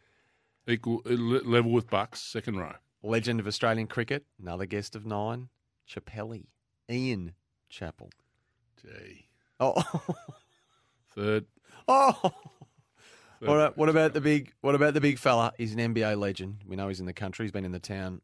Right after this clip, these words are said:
Speaker 2: recently. Uh, Dallas Mavericks superstar, former in the N B A, Dirk Nowitzki.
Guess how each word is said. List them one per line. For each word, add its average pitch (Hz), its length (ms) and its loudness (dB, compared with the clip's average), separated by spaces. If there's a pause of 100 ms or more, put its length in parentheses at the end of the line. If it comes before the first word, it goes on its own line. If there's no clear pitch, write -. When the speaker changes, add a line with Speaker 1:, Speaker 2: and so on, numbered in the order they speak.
Speaker 2:
recently. 87 680 -10
Uh, 90 120 -12
Dallas 90 340 -8
Mavericks 85 420 -12
superstar, 87 580 -10
former 87 460 -8 (260)
in 95 140 -10
the 92 140 -6
N 90 100 -6
B 87 120 -6
A, 85 260 -10 (220)
Dirk 104 380 -4 (400)
Nowitzki. 87 880 -10